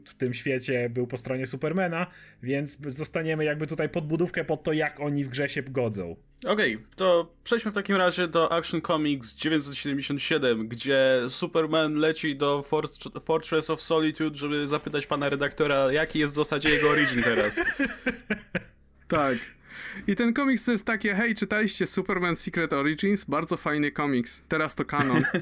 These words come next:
Speaker 2: <laughs> Dokładnie.
Speaker 1: Nie, ten komiks robi jeszcze coś. "Ej, czytaliście Supermana w New fifty-two? Był chujowy, co? On już nie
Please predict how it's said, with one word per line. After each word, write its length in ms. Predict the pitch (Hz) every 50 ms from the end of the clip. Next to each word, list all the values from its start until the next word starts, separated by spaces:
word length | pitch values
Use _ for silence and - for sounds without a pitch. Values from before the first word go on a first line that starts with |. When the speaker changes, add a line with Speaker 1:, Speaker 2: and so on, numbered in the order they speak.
| - - 214 202 214
Speaker 2:
<laughs> 400 | - - 339 - - - - -
Dokładnie. 560 | - - - - - - 147 - - - - _ _ - - - - 277 330 339 359 330 - - - - 226 - 156
Speaker 1:
Nie, 160 | 180 196 196
ten 140 | 190 170 160
komiks 260 | 190 190 190 185 -
robi 160 | 190 170 185
jeszcze 260 | 202 294 403 320 -
coś. 180 | - 180 156 165 -
"Ej, 220 | 175 202 208 185 185 - - -
czytaliście 640 | - 175 - 180 185 190 185 - - - 170 170
Supermana 560 | - - 190 - 175 170 170 170 165 165 160
w 60 | 147
New 140 | 156 170 156
fifty-two? 400 | - 180 - - 175 - - 185
Był 120 | 180 180 175
chujowy, 420 | - 202 196 196 180 170 151 147
co? 240 | - 170 160 170 165
On 120 | 160 151
już 140 | 156 147 -
nie 80 | 165